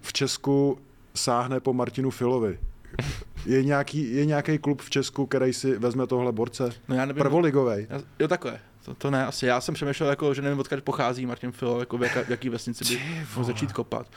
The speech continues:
Speaker 2: Ale to je na mé partizánština.
Speaker 1: Hele, já si myslím, je, opravte mě, jestli se mýlím, ale podle mě to je jakoby vzkaz, eh, trenérovi, tomu klubu, ale i těm borcům, s kterýma jsem
Speaker 2: Hmm.
Speaker 1: jako v
Speaker 2: Běžte do
Speaker 1: kabině.
Speaker 2: hajzlu.
Speaker 1: Běžte do hajzlu, jako.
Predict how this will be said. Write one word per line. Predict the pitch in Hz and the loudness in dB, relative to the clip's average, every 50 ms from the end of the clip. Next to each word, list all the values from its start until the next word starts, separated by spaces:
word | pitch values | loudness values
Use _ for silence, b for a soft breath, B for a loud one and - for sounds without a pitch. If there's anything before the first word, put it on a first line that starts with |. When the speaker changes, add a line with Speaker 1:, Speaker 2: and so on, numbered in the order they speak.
| B B B B B | B B B B B
Speaker 2:
Ale | - 131 123 | -2 -2 0
to | 131 | 0
je | 127 | 0
na | 120 | 0
mé | 123 127 127 | 0 -2 -2
partizánština. | - - - 120 123 117 117 - - - 123 - - - - B B B B B B B B B B B B B B B B | -4 -8 -10 -8 -8 -8 -8 -8 -10 -10 -12 -12 -14 -16 -20 B B B B B B B B B B B B B B B B
Speaker 1:
Hele, | - 123 147 143 | 2 2 4 4
já | 143 123 110 | 2 2 2
si | - - | 0 2
myslím, | 143 139 131 151 143 - | 2 2 2 0 -2 -2
je, | - 117 107 - 110 104 - 101 104 101 104 117 113 | -2 -4 -4 -4 -4 -6 -6 -6 -8 -10 -8 -2 -2
opravte | 151 151 - 190 - 180 165 | 0 2 2 0 0 0 -2
mě, | 165 156 | -2 -2
jestli | 139 143 | -4 -2
se | 131 165 156 | 0 2 2
mýlím, | 156 160 180 190 170 143 | 4 4 4 4 4 4
ale | 127 113 120 - - - - | 4 4 2 2 0 -2 -2
podle | 127 120 120 | 0 2 2
mě | 120 127 127 | 2 0 2
to | - 131 | 2 2
je | |
jakoby | 127 127 - 131 131 135 | 2 2 2 2 0 0
vzkaz, | - - - - 107 107 120 127 - - - - | 0 0 0 2 2 2 2 0 -2 -6 -8 -8
eh, | - 101 107 92 - - | -6 -4 -4 -4 -4 -2
trenérovi, | - 113 117 117 127 131 135 135 143 143 135 143 143 143 139 | -2 0 0 2 2 2 4 4 4 4 4 4 4 4 4
tomu | 139 135 139 139 | 2 0 -2 0
klubu, | 135 - 123 120 117 120 131 135 131 135 143 135 - | 0 2 2 2 4 4 4 6 6 4 2 0 0
ale | - 98 - - 120 120 | -2 -2 0 0 -2 -2
i | 123 117 | -2 0
těm | - 139 123 123 | 2 2 2 2
borcům, | 120 117 110 - 135 131 | 2 0 0 0 -2 -2
s | 127 | 0
kterýma | - 127 120 117 117 117 | 0 0 0 2 0 0
jsem | 113 - 120 | -2 0 0
Speaker 2:
Hmm. | 123 | 0
Speaker 1:
jako | 117 - 131 | 0 2 0
v | |
Speaker 2:
Běžte | 131 - - 151 | 0 2 2 2
do | 135 | 4
Speaker 1:
kabině. | 135 135 117 | 4 4 2
Speaker 2:
hajzlu. | 110 113 104 - - | 0 -4 -8 -10 -4
Speaker 1:
Běžte | 90 107 98 - 117 | -2 -2 -2 0 -2
do | 110 | -2
hajzlu, | 107 120 127 135 143 117 | 0 -2 -4 -4 -4 -4
jako. | 92 90 - | -4 -4 -6